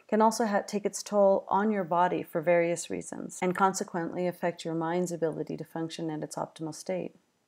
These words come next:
So if we ask this question, "Is the mind inextricably linked to the body?" then we have to also ask, "Is well-being then linked to the mind-body connection?" And if we think of well-being as being this global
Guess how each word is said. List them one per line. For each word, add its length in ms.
So 100
if 80
we 100
ask 220
this 160
question, 400
"Is 140
the 80
mind 220
inextricably 580
linked 320
to 60
the 80
body?" 340
then 140
we 80
have 180
to 100
also 300
ask, 320
"Is 120
well-being 920
then 220
linked 260
to 140
the 60
mind-body 560
connection?" 640
And 100
if 100
we 60
think 180
of 80
well-being 480
as 160
being 220
this 220
global 720